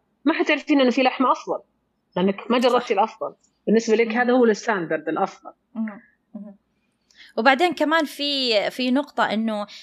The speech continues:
Speaker 2: هي مو الفكرة إنه نفضل إحنا نعيش اللايف style حقنا طول الوقت على هذه اللحمة الغالية.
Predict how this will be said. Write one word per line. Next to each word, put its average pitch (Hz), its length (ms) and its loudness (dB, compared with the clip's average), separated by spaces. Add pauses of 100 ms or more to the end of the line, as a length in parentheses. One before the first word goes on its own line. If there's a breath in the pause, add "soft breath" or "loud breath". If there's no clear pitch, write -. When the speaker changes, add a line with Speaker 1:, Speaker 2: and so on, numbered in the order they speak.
(360 loud breath)
Speaker 2:
هي 254 300 0
مو 262 160 2
الفكرة 359 360 -6
إنه 226 240 0
نفضل 233 420 -2
إحنا 226 520 -6 (360)
نعيش 240 460 -2
اللايف 233 300 -2
style 233 360 -4
حقنا 226 340 -4
طول 247 200 -6
الوقت 233 320 -6
على 208 160 -4
هذه 226 240 -4
اللحمة 220 340 -4
الغالية. 190 500 -4